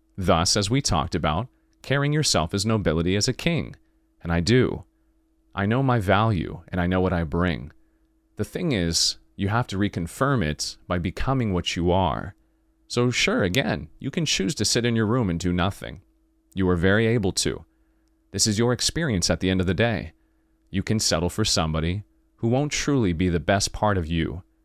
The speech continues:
who won't bring out the best part of you, and who will not connect with your soul on a level that was meant to be connected with. And that's okay too,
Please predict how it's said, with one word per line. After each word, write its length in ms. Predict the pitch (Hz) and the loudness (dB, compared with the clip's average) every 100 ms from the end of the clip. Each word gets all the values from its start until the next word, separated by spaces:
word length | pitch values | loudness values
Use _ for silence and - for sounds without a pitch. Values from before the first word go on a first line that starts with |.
| _ _ _ | _ _ _
who 120 | - | -4
won't 300 | 110 117 120 | 0 0 -2
bring 260 | 98 113 113 | -2 0 2
out 280 | 98 104 - | 2 0 -2
the 140 | 87 | -2
best 280 | 85 78 73 | 0 0 0
part 220 | - 76 | -2 -2
of 100 | 76 | -2
you, 240 | 78 - 87 _ _ _ _ | -6 -8 -10 _ _ _ _
and 160 | 90 | -8
who 140 | 87 123 | -2 0
will 160 | 113 | 0
not 260 | 104 104 98 | 0 0 -2
connect 440 | - 101 101 110 | -4 -2 0 0
with 180 | - 90 | -4 -6
your 80 | 85 | -4
soul 360 | - - 110 101 | 0 2 2 0
on 100 | 85 | 0
a 40 | |
level 540 | 80 98 92 71 71 - _ _ | 2 2 0 -6 -8 -12 _ _
that 140 | - 78 | -6 -4
was 180 | 92 87 | -2 0
meant 240 | 92 90 | 0 0
to 100 | - | -2
be 120 | 80 | -4
connected 440 | - 90 101 - - | -2 -2 -2 -4 -8
with. 360 | 65 - - _ _ _ _ _ _ _ | -10 -12 -18 _ _ _ _ _ _ _
And 120 | 90 | -2
that's 220 | 92 107 131 | 0 2 2
okay 320 | 117 - 131 | 2 2 0
too, 440 | - 156 139 80 | 0 0 0 -4